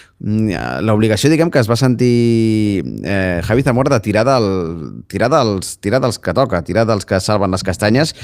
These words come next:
Si mirem una mica les rotacions, tenint en compte que hi havia lesionats, eh, jugadors que, mm, doncs, no van poder disputar de minuts, però veus que Clevin Hanna va fer trenta-set minuts, Alderete trenta-set minuts,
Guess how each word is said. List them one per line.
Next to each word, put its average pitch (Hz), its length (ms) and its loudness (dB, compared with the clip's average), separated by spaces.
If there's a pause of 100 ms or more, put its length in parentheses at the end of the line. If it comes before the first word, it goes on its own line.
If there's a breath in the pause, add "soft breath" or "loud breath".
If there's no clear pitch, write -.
(120 loud breath)
Si - 160 -4
mirem 101 240 4
una 120 100 4
mica 104 460 4
les 98 320 2
rotacions, 120 340 0
tenint 110 220 2
en 110 80 0
compte 110 160 0
que 104 80 0
hi 101 80 4
havia 101 160 4
lesionats, 90 400 0
eh, 117 100 2
jugadors 101 380 2
que, 101 160 2 (480 loud breath)
mm, 85 320 -2
doncs, 90 220 -2
no 104 100 2
van 104 80 0
poder 95 480 2
disputar 98 340 0
de 92 140 2
minuts, 135 260 2
però 101 140 2
veus 101 180 2
que 120 220 2 (320 loud breath)
Clevin 104 320 0
Hanna 98 140 0
va 110 80 2
fer 107 180 -2
trenta-set 104 580 0
minuts, 107 520 0
Alderete 98 480 -2
trenta-set 98 540 -2
minuts, 104 440 2